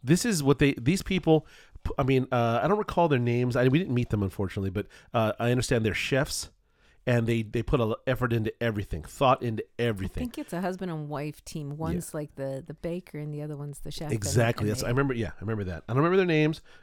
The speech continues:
Speaker 1: but, uh, they, uh, put so much effort, so much effort into the, what they do. The location is cool. It's, it's an,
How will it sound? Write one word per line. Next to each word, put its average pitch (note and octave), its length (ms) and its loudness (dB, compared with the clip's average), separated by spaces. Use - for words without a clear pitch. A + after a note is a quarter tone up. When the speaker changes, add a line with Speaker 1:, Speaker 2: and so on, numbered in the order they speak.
Speaker 1:
but, B2+ 300 4
uh, A#2 280 4
they, C#3+ 440 2
uh, A#2 220 4
put - 360 2
so - 300 4
much G#3 260 6
effort, G#2 380 -2
so - 300 4
much G3+ 340 2
effort C3+ 260 2
into A#2 200 4
the, G#2+ 100 4
what G2+ 140 0
they G2+ 120 0
do. F#2 240 0
The B2 140 4
location E3 560 4
is C3+ 160 2
cool. D3 500 4
It's, - 320 -4
it's C3+ 220 -2
an, A#2+ 180 -4